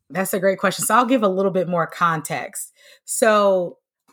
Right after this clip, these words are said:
after I was, I, I got my ma-, my bachelor's degree from the Morgan State University. Shout out to Morgan State. And then I went to Philadelphia to go get my master's at the University of Pennsylvania.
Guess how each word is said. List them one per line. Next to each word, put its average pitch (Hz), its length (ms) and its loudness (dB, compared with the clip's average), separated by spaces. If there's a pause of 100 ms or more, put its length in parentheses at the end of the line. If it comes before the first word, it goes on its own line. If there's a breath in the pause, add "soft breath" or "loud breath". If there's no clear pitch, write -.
(260)
after 226 560 4
I 175 180 2
was, 180 320 2
I, 156 240 -6
I 160 40 -6
got 175 220 -2
my 202 100 2
ma-, 185 320 2
my 185 120 0
bachelor's 185 460 2
degree 185 380 0
from 190 440 2
the 185 200 -2
Morgan 202 300 2
State 208 200 -4
University. 202 580 0
Shout 349 280 2
out 226 180 2
to 190 80 -6
Morgan 175 280 0
State. 151 360 -2 (300 loud breath)
And 214 140 -2
then 262 120 2
I 262 120 6
went 220 200 -2
to 208 80 -6
Philadelphia 175 640 2
to 165 140 -10
go 165 300 2
get 175 160 -6
my 160 120 -2
master's 233 440 2
at 175 120 0
the 170 60 -8
University 202 480 0
of 175 100 -2
Pennsylvania. 180 720 0